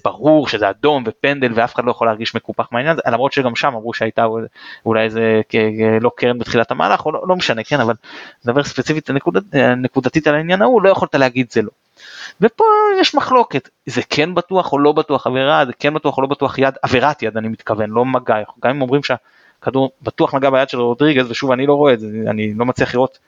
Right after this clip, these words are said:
ביד של מי מהם זה נגע, אבל נגיד שאני מסכים וזה, רודריגז עדיין לא בטוח שזה עבירת יד, אני רק מדגיש שעבירת יד גם לא מכוונת, אם זה מוביל מ-, מיידית להזדמנות, אה, למצב ודאי, או הכדור נכנס ולשער.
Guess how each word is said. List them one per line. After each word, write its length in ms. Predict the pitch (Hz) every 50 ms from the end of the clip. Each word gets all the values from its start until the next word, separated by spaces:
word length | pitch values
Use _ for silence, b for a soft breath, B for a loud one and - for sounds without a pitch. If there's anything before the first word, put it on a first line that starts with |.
| _ _ _ _ -
ביד 360 | 120 110 110 120 120 131 -
של 100 | - 117
מי 120 | 120 123
מהם 180 | 127 131 123 120
זה 120 | 113 113
נגע, 240 | 110 117 127 180 175
אבל 180 | 147 123 120 120 - 131
נגיד 220 | 147 202 247 185 - _ _ _ _
שאני 200 | - - 131 131
מסכים 320 | 123 - - - 208 185 139
וזה, 160 | 131 117 117 - B B B B B B B
רודריגז 520 | - 127 131 170 214 196 180 170 160 - _ _ _ _ _ _ _ _ -
עדיין 240 | 123 135 151 156
לא 80 | 147 143
בטוח 280 | 131 127 - 147 127 -
שזה 200 | - 120 117 113
עבירת 380 | 110 117 113 117 123 - _
יד, 140 | 151 185 202
אני 140 | 160 123 123
רק 160 | 143 - -
מדגיש 440 | 123 117 127 160 208 220 226 - B B B B B B B B B
שעבירת 500 | - - 120 107 127 127 139 170 - _
יד 220 | 160 180 185 190 170 147 127
גם 240 | 139 139 147 143
לא 80 | 139 165
מכוונת, 760 | 190 202 - - 139 127 113 120 120 117 117 123 160 - - - b b b b b b
אם 140 | 143 143 147
זה 120 | 131 139 131
מוביל 480 | 127 123 110 117 147 170 185 190 - - - _ _ _
מ-, 300 | - 123 123 127 127 -
מיידית 440 | 127 127 120 117 120 180 208 202 -
להזדמנות, 640 | 135 123 120 - 123 107 - 120 127 147 147 147 -
אה, 260 | 123 120 117 113 110 110 110 104 - - -
למצב 380 | 113 110 107 107 107 - - 127 120
ודאי, 280 | 113 - 135 214 240 - _ _ _ _ -
או 240 | 165 180 185 - - _ _ _ _ _
הכדור 300 | 117 - 135 139 143 143
נכנס 420 | 131 120 - 131 123 104 - - -
ולשער. 320 | 113 107 107 - - -